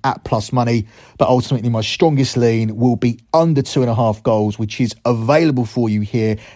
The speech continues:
at a price of seven to ten here for this one. Before we look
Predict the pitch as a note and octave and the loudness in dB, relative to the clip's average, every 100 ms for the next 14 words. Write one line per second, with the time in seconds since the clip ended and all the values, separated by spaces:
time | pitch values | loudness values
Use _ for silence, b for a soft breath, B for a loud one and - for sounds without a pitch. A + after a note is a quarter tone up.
0 | B - E3 D3 - C#3 A#2 G#2+ - - | B -4 0 0 0 0 2 -2 -6 -8
1 | - C#3 - - - C#3+ B2 G#2+ G#2 A#2+ | 0 0 0 -6 0 0 0 -4 -4 -2
2 | A2 G2 G#2+ G2 E2+ - A#2 G2+ G2+ - | -2 0 0 -2 -8 -8 -2 -2 -2 -8
3 | G#2+ - - - _ _ _ _ _ _ | -10 -8 -10 -12 _ _ _ _ _ _
4 | _ B B B B B C3+ - G3+ G3+ | _ B B B B B 2 4 6 8
5 | F#3+ F#3+ F3 E3+ C#3 | 6 2 0 -2 -4